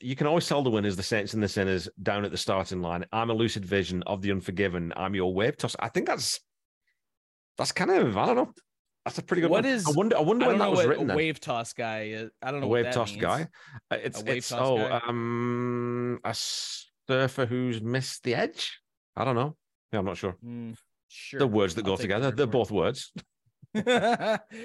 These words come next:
Speaker 2: Um, yeah, it's just that, you know, he, he, he follows it up with, uh, I mean, actually, I, I kinda like, uh, the follow-up lines a little bit better. They're just like, "King size, we, we were crushing, trouble by the dozen,
Speaker 1: Yeah.
Speaker 2: stakes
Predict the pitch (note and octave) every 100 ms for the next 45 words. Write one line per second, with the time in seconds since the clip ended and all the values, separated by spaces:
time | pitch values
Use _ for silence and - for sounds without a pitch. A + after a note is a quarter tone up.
0 | B3 _ - D#3 C#3 A#2 B2 - D3+ G#3
1 | G3+ F#3+ - G3 - F3+ F3+ G3 D3+ D3
2 | D3 - _ _ - D3 C3+ C3+ D3+ -
3 | D#3+ D#3 C3 C#3+ D3+ C#3 C3+ - C3+ C3
4 | A2 E3 E3 G#2 G3 - F3 D3 B2 F3
5 | F3 A2+ D3+ F#3+ F#3+ D#3 C#3+ C3+ B2+ B2
6 | A2+ A2+ B2+ C#3 B2 A2 A2+ A2+ A2 G#2+
7 | A2 G#2+ F#2+ A2+ A#2 G#2+ G#2 G#2+ A2+ -
8 | A#2 G2+ - _ _ _ _ _ - D3+
9 | C3 - C#3+ C3+ C3 B2+ A#2 A#2+ C3 -
10 | B2 A2 G#2 - - - D3 A#2+ D3 C3+
11 | B2+ D3+ C3+ C3 C#3 B2 A2+ - C#3+ B2+
12 | C3 B2+ - - F#2+ D#2 -